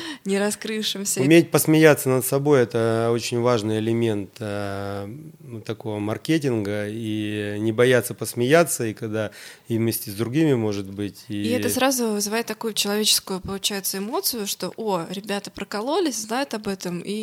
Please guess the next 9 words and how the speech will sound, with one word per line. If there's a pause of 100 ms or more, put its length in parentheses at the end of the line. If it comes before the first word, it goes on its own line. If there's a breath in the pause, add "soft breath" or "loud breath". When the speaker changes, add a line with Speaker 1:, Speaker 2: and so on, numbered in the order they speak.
(200)
Speaker 1:
им
не
стыдно
об
этом
признаться, (120)
какие
они (140)
классные».